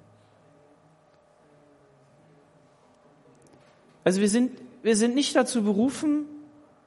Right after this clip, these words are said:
immer jemand anders anzurufen, dass der für uns betet, damit wir im Glauben durchkommen. Das ist nicht deine Berufung. Sondern deine Berufung ist, alleine stehen zu können, aber nicht zu müssen.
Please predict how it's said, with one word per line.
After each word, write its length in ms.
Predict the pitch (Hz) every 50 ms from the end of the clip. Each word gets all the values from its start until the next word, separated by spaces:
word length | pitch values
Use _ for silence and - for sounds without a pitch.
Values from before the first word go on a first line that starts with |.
| _ _ _ _ _ _ _ _ _ _ _ _ _
immer 380 | 240 240 269 277 285 269 220
jemand 300 | 220 208 220 220 208 208
anders 280 | 208 220 240 247 - -
anzurufen, 500 | 226 208 214 214 - 208 220 208 214 202
dass 140 | 190 175 -
der 160 | - 190 202
für 140 | 196 - 214
uns 200 | 185 156 160 -
betet, 420 | - 185 175 180 180 185 170 -
damit 260 | 160 156 170 165 160
wir 120 | 156 185 196
im 100 | 190 180
Glauben 320 | 170 170 165 165 165 156
durchkommen. 520 | 151 143 139 135 - - - 117 107 107 110 - - - - - - - - - _ _ -
Das 120 | 156 151
ist 60 | -
nicht 200 | 190 190 - -
deine 200 | 170 165 170 165
Berufung. 540 | 151 156 151 160 156 - - 113 113 - - - - _ _ _ - _ - - - - - - -
Sondern 180 | - 180 185 196
deine 260 | 190 220 240 277 285
Berufung 400 | 233 247 262 294 294 - 220 175
ist, 400 | 147 165 208 247 240 - - - - - - - - - - - _ _ _ _ _ _ _ _ _ _ _ _ _
alleine 480 | 156 180 196 190 208 247 262 269 269
stehen 360 | - - - - 226 233 226
zu 140 | 226 - 202
können, 520 | - - 233 240 233 202 160 143 135 - -
aber 180 | 151 160 170 180
nicht 220 | 185 180 - -
zu 100 | - 170
müssen. 400 | 165 170 156 160 - 117 107